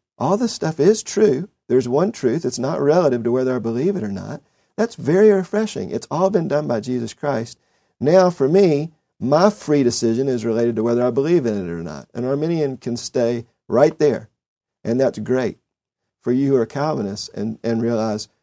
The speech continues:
"Well, wait a minute, that's not good enough for me because that belief still feels like it's up to me." That belief still feels like that's the critical moment in which all this stuff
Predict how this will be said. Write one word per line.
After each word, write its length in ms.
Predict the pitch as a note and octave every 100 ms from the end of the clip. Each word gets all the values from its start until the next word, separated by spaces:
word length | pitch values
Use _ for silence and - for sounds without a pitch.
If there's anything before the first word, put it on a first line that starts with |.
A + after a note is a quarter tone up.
| _
"Well, 100 | A#2
wait 120 | D3
a 40 | C#3
minute, 140 | A#2
that's 180 | C3+ D3
not 240 | E3 C#3
good 160 | A#2+ D3
enough 260 | B2 G#2+ G2
for 180 | G#2
me 300 | F2+ E2+ A2+ _ _ _ -
because 300 | - B2 A#2
that 200 | C3+ A2+
belief 340 | B2 D3+ D#3
still 280 | - D3 C#3
feels 300 | - C3+ A#2+
like 180 | A2+ G#2+
it's 160 | F#2 -
up 200 | A#2+ -
to 100 | -
me." 360 | G#2 A2+ C#2+ _ _ _ _
That 160 | C3 D3+
belief 340 | A#2+ C3+ D3+
still 240 | - B2+ A#2
feels 240 | A#2+ G#2+
like 280 | G#2+ G2+ _ _ _ _ -
that's 420 | A2+ C3 - -
the 140 | - A#2+
critical 720 | - D3 C3 B2 A2+ G#2+ G2+ -
moment 640 | A2 B2+ C3 A2+ F#2+ - _ _ _
in 220 | A2 A2
which 280 | A#2 A#2+ - -
all 240 | B2 C3
this 200 | B2 A#2
stuff 440 | - A#2+ A2+ G#2+